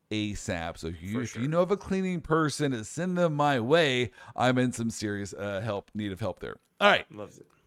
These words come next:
Speaker 1: Chris, we have an election. Uh, we are in the middle of an election season now.
Speaker 2: Yes.
Speaker 1: And I know we're gonna talk about the Supreme Court. The Supreme Court has some big cases they, they are, uh, arguing right now. I wanna, I wanna touch on those.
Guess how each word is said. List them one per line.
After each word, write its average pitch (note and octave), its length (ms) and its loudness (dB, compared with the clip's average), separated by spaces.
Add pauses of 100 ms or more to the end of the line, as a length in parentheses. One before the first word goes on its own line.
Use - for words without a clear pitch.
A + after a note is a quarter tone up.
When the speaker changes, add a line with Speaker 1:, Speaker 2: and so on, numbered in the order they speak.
(160)
Speaker 1:
Chris, - 300 -6
we B2+ 260 -2
have D#3+ 260 -2
an E3 60 -2
election. B2+ 760 -4
Uh, G2+ 60 0
we A#2+ 100 2
are C#3 60 2
in D3 100 -4
the D3+ 80 2
middle D3+ 240 2
of E3 140 -4
an F#3+ 80 0
election G#2 500 -4
season E2+ 500 -6
now. G#2+ 480 -2
Speaker 2:
Yes. - 240 -12
Speaker 1:
And D3 280 2
I C#3 160 4
know C#3 180 4
we're E3 140 0
gonna F3 100 -4
talk D3+ 200 -2
about D#3+ 140 0
the D#3+ 80 -6
Supreme C#3+ 440 0
Court. C3+ 220 0
The A#2 60 -10
Supreme C#3+ 360 -4
Court D3 100 -2
has C3+ 220 -2
some C#3+ 160 -6
big B2 320 -2
cases A#2+ 680 -4
they, B2 320 0 (200)
they A#2 100 0
are, C3 180 2
uh, A#2 260 4
arguing B2 540 2
right A2+ 380 -2
now. A2+ 300 -2
I A#2+ 40 -2
wanna, A#2+ 140 -2
I G#2+ 120 -2
wanna C3 180 -2
touch G3 320 2
on A2 160 2
those. A2 340 -4